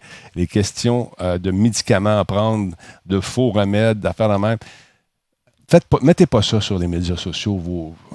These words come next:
vos remèdes de grand-mère, que votre grand-mère a fait ci, a fait ça, a jamais eu un rhume. Ça, c'est, non,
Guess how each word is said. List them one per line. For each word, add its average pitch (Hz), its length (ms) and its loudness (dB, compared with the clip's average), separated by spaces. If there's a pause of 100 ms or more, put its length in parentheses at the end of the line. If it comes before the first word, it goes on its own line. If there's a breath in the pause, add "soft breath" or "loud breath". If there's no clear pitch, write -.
vos 98 140 -2
remèdes 104 340 2
de 98 120 0
grand-mère, 90 760 0
que 92 100 -4
votre 90 240 -4
grand-mère 95 500 0
a 85 80 -2
fait - 180 -8
ci, - 220 -2
a 87 80 0
fait - 160 -4
ça, 95 240 -2
a - 20 -2
jamais 92 240 -2
eu 98 120 -2
un 92 100 -2
rhume. 101 300 -2
Ça, 143 360 -2 (640)
c'est, - 320 -6
non, 127 420 0